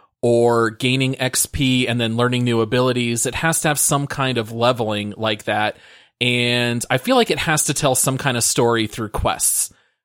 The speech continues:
I feel like at its core, that's a lot of what you have to have in an R P G. Your character has to be out on some kind of mission, and ideally with side missions and branching stories, although that, even that's not necessarily required, but to me, that's what makes up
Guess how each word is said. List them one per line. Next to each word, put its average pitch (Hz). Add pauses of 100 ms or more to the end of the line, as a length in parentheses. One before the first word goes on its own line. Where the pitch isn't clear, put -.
I 127
feel 170
like 151
at 139
its 127
core, 127
that's 120 (100)
a 120
lot 120
of 113
what 120
you 110
have 127
to 131
have 117
in 120
an 113
R 110
P 117
G. 107 (280)
Your 135
character 135
has 139
to 156
be 139
out 117
on 110
some 139
kind 151
of 135
mission, 113 (420)
and 113
ideally 143
with 107
side 147
missions 143
and 113
branching 117
stories, 143 (400)
although 120
that, 123
even 143
that's 107
not 104
necessarily 110
required, 110
but 120
to -
me, 143
that's 120
what 107
makes 107
up 101